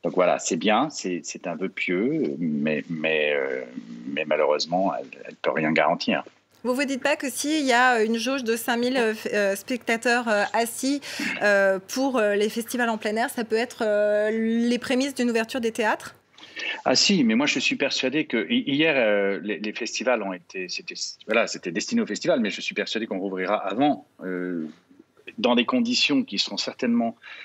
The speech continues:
Speaker 1: très, très en lien avec la situation. C'est une place sur deux, une place sur trois, que sais-je, enfin,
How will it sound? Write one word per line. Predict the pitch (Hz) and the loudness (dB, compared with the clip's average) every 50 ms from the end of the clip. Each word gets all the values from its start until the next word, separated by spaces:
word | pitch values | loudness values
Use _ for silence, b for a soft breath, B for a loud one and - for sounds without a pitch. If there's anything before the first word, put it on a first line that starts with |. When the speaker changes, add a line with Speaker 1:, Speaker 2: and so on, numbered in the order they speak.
| B B _ _ | B B _ _
Speaker 1:
très, | - - - 120 117 110 107 107 104 104 101 98 - | -4 2 4 4 4 4 4 2 0 0 -2 -4 -6
très | - - - 101 95 87 95 | -10 -12 -10 -8 -8 -6 -4
en | 95 98 | -2 0
lien | 107 117 127 127 117 | 2 4 4 4 2
avec | 104 92 95 - - | 0 0 -4 -4 -4
la | 98 | -6
situation. | - - - - 110 113 - - 185 151 120 110 110 113 101 95 85 | -6 -4 -4 -2 -2 -2 0 2 2 4 4 2 2 -2 -6 -10 -10
C'est | - - 101 90 87 76 | -6 -4 -4 -2 -2 -2
une | 87 92 - | -4 -6 -6
place | - 98 90 - - | -2 -2 0 2 2
sur | - 95 80 | 2 2 2
deux, | 110 | 0
une | 110 98 | 0 0
place | - 85 85 - | 0 -2 -2 -2
sur | - - | -2 -4
trois, | - - 101 98 | -2 -4 -4 -6
que | - - | -4 -6
sais-je, | - - 104 101 - - | -2 0 0 0 0 -2
enfin, | - - 85 | -4 -8 -10